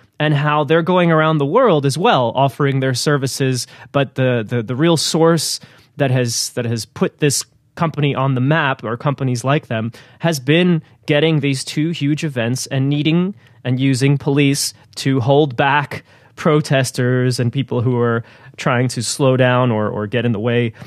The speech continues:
of, you know, these construction projects. So it's interesting in the backdrop of,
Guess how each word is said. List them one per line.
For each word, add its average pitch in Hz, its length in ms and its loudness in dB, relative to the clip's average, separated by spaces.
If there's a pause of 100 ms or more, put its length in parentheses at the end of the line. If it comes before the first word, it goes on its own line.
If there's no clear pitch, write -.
(180)
of, 104 240 -2
you 107 100 -2
know, 98 100 -4
these 104 420 -6 (360)
construction 165 580 0
projects. 113 640 -4 (680)
So 180 140 2
it's 175 100 0
interesting 190 400 2
in 135 80 0
the 127 80 0
backdrop 147 500 0
of, 131 220 -2